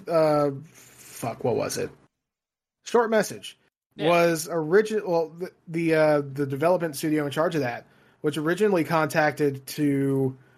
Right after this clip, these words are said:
Speaker 1: uh, port the old Silent Hill games to, like, newer consoles.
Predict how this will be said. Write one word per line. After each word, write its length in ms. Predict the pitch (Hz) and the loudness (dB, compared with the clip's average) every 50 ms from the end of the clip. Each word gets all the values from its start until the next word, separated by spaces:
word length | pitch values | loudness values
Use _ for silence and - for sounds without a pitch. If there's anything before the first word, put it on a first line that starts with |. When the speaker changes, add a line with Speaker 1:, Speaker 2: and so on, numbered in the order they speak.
| _ _ _ - | _ _ _ -12
Speaker 1:
uh, 360 | 127 127 127 123 123 123 120 | -8 -6 -4 -2 -4 -4 -6
port 600 | 117 - - - 196 202 185 - - - - - - _ _ _ _ _ | -10 -14 -6 4 4 4 4 4 -2 -12 -18 -18 -20 _ _ _ _ _
the 160 | 135 139 147 | -6 -2 0
old 180 | 147 156 160 151 | 2 0 0 0
Silent 340 | - - 160 151 151 143 131 | 0 0 0 2 0 -2 0
Hill 180 | 156 151 151 143 | 2 2 2 2
games 420 | 143 135 131 127 123 123 - - | 0 -4 -6 -8 -10 -10 -14 -12
to, 380 | - - 156 147 143 135 135 131 | -8 -2 0 0 2 2 2 0
like, 240 | 120 120 123 - 131 | 0 -2 -4 -4 0
newer 240 | 131 131 127 123 | 2 2 2 2
consoles. 680 | 123 - 135 139 139 - 120 113 101 - - - - - | -2 -4 -2 -2 -2 -4 -8 -10 -12 -14 -16 -16 -18 -18